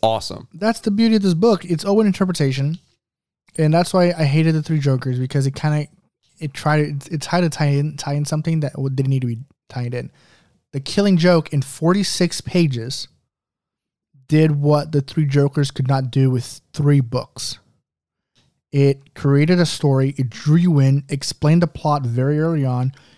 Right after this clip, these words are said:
Speaker 2: gave you a clear motive, and it didn't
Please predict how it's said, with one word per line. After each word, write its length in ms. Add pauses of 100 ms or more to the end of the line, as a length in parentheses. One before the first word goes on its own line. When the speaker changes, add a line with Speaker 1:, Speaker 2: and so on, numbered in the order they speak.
(160)
Speaker 2:
gave 220
you 80
a 40
clear 400
motive, 480 (460)
and 120
it 60
didn't 280